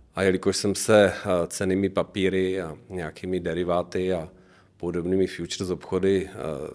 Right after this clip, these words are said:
zaobíral ve své diplomce, takže jsem nastoupil k jednomu obchodníku s cennými papíry. No a zkoušel jsem štěstí tam.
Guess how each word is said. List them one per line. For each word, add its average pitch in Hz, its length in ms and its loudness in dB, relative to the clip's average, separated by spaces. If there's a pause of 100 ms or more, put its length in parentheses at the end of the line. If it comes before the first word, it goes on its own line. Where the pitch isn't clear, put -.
(200)
zaobíral 87 680 0
ve 87 100 -4
své 101 220 0
diplomce, 90 600 0
takže 90 300 -6
jsem - 180 -4
nastoupil 95 520 0
k 87 60 -4
jednomu 95 460 -2 (400)
obchodníku 95 800 0 (100)
s - 100 -16
cennými 95 380 2
papíry. 101 640 4 (800)
No 87 380 -4
a 82 480 -4
zkoušel 87 440 -6
jsem 90 180 -6
štěstí 87 400 -10
tam. 85 400 -4